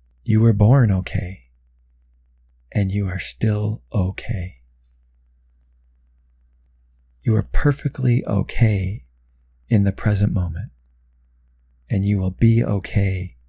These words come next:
in the future. If it helps, and as silly as it may sound, say to yourself,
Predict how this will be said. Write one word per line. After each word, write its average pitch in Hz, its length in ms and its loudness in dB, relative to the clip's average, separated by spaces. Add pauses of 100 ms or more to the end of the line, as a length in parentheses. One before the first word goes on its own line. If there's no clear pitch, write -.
(380)
in 98 160 2
the 92 80 2
future. - 640 -8 (3500)
If - 160 -2
it 101 120 0
helps, - 460 -2 (200)
and 101 180 0
as 98 180 -6
silly 110 400 0
as 104 160 -2
it 110 120 0
may 98 180 2
sound, 92 560 -4 (640)
say 110 320 2
to 117 160 -2
yourself, 95 680 -4